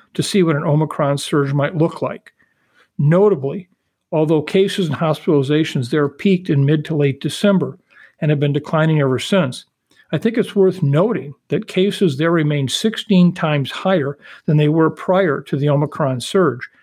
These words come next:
and weekly new admissions are still more than six times higher than they were also before the surge.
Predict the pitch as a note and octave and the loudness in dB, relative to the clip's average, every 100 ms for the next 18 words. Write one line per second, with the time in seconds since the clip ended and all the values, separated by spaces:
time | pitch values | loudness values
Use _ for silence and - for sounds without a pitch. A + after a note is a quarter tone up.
0 | _ - C3+ C3 F#3 F3+ F#3+ D3 D3+ C#3 | _ -6 -4 0 0 2 2 2 2 2
1 | B2 E3 F3 D3+ E3 D3 C#3 - E3+ E3 | 2 0 0 -4 -4 -2 -4 -2 -2 0
2 | D#3+ D3+ C#3+ - F#3 F3+ F3 C#3+ C#3 - | 0 0 -2 -2 -4 -4 -4 -4 -4 -4
3 | E3 D#3 C3 C3+ C#3 C3+ C#3 D3 _ _ | -2 -2 0 0 0 2 0 -2 _ _
4 | - F3+ F3+ C#3 C#3 - D3+ C#3+ D3 - | -2 0 0 -2 -2 -2 -2 -2 -4 -4
5 | C#3+ C3 | -4 -4